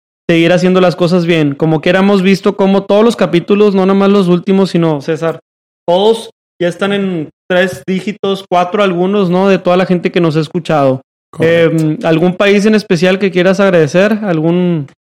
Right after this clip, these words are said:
Speaker 1: ahora sí, de las ciudades que más nos escuchan, César?
Speaker 2: <laughs>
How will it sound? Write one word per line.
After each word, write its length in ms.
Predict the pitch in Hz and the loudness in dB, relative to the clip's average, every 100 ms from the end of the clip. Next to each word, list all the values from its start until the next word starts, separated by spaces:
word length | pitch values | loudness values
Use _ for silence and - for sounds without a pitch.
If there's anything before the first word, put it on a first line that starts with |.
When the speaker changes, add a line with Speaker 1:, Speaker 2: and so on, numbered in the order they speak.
| _ | _
Speaker 1:
ahora 160 | 156 160 | -2 0
sí, 320 | 180 180 185 | 0 0 0
de 140 | - 165 | -2 0
las 160 | 165 | 0
ciudades 300 | - 156 170 | 0 0 0
que 100 | 170 | 0
más 120 | 175 170 | -2 0
nos 160 | 180 | -2
escuchan, 400 | 160 - 175 190 | -4 -6 -4 -4
César? 280 | 185 190 208 - | -4 -6 -8 -4
Speaker 2:
<laughs> 1040 | 120 - - 190 185 139 139 156 131 135 | -2 0 0 -2 0 0 2 2 0 -2